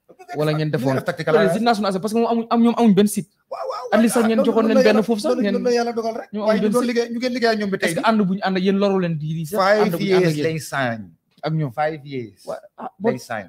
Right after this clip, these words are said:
Speaker 1: but feeñul si National Assembly election si de.
Speaker 2: Waaye feeñ na si presidential.
Speaker 1: President, waaw, presidential bi mën nañu wax ne moom mu, lim am foo ñu mosu ko fa am moom. Because of xëy na li ngeen ko baag moo tax.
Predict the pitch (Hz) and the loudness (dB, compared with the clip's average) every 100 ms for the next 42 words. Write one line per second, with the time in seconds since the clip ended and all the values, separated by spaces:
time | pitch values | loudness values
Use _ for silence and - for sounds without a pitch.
0 | 117 170 - 196 185 170 170 160 156 147 | -8 -8 0 0 2 -2 -4 -4 -4 -6
1 | 143 131 131 131 120 123 120 _ _ 156 | -6 -6 -8 -10 -10 -12 -12 _ _ -4
2 | 180 - 208 190 156 160 131 110 87 _ | -4 -4 -10 -12 -10 -12 -12 -14 -18 _
3 | _ _ 170 175 156 151 _ - 370 - | _ _ -4 -2 -2 -6 _ -8 -6 -4
4 | 185 180 165 160 160 185 185 170 160 156 | -2 -2 -2 -2 -2 -2 0 -2 -2 -4
5 | 165 165 170 170 185 185 190 180 - 165 | -4 -4 -8 -8 -8 -6 -6 -8 -6 -6
6 | 151 151 131 139 143 165 135 113 _ _ | -4 -4 -6 -6 -4 -4 -6 -10 _ _
7 | - 139 135 127 135 131 131 131 127 127 | -10 -8 -8 -10 -10 -10 -8 -10 -12 -14
8 | 120 113 113 _ | -14 -14 -18 _